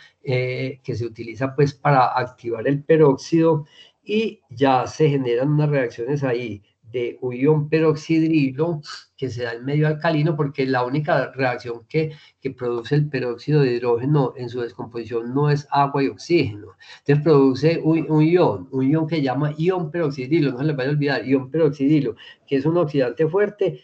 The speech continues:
y ese es el que, digamos, quita o elimina todo ese color pardo amarillento que tiene esas prendas de algodón,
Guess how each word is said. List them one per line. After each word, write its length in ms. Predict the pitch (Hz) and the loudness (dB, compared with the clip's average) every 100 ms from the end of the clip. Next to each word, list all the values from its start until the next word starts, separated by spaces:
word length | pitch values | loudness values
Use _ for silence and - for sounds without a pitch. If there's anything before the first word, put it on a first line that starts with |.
| _ | _
y 140 | 139 135 | -2 -2
ese 220 | 123 147 | 2 0
es 80 | 151 | 0
el 180 | 156 | -2
que, 220 | - 143 123 | -4 -6 -4
digamos, 500 | 120 123 117 151 151 _ _ _ _ | -6 -8 -4 -6 -6 _ _ _ _
quita 380 | - 190 147 120 | -4 -4 -2 -4
o 120 | 123 | -4
elimina 460 | 120 120 123 127 147 | -4 -6 -6 -4 -2
todo 140 | 156 | 0
ese 120 | 151 | 0
color 380 | 151 117 123 120 | 0 -2 -4 -4
pardo 280 | - 143 147 | -2 0 0
amarillento 540 | 156 160 156 156 135 143 | 0 2 2 2 2 -2
que 80 | |
tiene 200 | 127 117 | -4 -6
esas 260 | 117 139 135 | -4 -6 -6
prendas 400 | - 147 139 139 | -2 -2 -2 -2
de 60 | 131 | -4
algodón, 580 | 120 135 139 156 165 | -2 -2 2 2 0